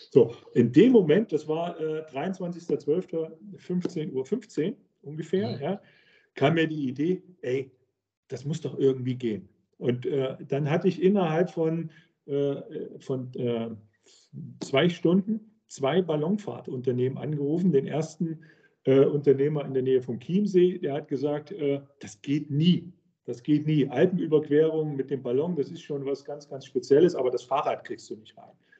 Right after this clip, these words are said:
Speaker 1: Und da hab ich gedacht, „Okay, erste Absage, äh, trotzdem will ich an der Idee festhalten.“ Habe ich einfach weiter gegoogelt und dann, äh, bin ich auf den Klaus, ähm, Klaus Schweiger im Allgäu gekommen.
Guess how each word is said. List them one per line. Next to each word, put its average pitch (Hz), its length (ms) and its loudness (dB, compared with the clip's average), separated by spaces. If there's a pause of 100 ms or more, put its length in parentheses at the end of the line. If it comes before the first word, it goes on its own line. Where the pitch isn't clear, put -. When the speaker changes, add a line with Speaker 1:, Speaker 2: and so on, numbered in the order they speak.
(580)
Speaker 1:
Und 104 140 -6
da 101 60 -2
hab 107 80 -2
ich 104 80 -8
gedacht, - 160 -8
„Okay, 127 280 2
erste 147 340 -4
Absage, 180 720 0
äh, 147 260 -6
trotzdem 147 460 -6
will 143 120 -4
ich 143 160 -8
an 131 120 -16
der 131 180 -4
Idee 123 240 -8
festhalten.“ 170 760 -2 (600)
Habe - 160 -4
ich - 100 -2
einfach 131 280 2
weiter 135 240 2
gegoogelt 175 720 -2
und 151 360 -8
dann, 147 220 -4
äh, 139 180 -6
bin 143 200 -6
ich 151 140 -6
auf 143 140 -10
den 127 180 -4
Klaus, 131 640 0
ähm, 147 460 -6
Klaus 135 300 -8
Schweiger 156 600 -2
im 135 140 -6
Allgäu 180 440 4
gekommen. 190 420 0